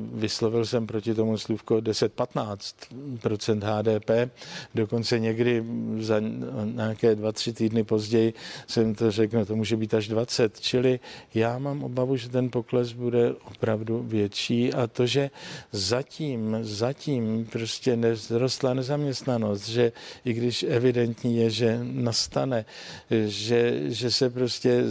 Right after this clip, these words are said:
všechno zatím dofinancovalo a profinancovalo, ehm,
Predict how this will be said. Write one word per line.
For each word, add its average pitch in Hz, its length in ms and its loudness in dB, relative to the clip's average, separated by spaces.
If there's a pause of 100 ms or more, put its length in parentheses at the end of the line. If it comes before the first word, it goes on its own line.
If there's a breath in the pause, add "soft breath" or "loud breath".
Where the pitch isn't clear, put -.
všechno 120 440 0
zatím 117 400 0 (380)
dofinancovalo 120 880 0
a 117 60 0
profinancovalo, 127 1000 0 (480 loud breath)
ehm, 110 340 0